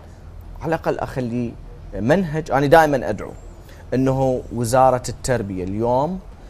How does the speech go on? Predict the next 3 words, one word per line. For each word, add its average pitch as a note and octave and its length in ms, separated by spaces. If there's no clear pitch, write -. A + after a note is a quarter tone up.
لازم C3+ 520
تثقف - 840
الأطفال B2+ 760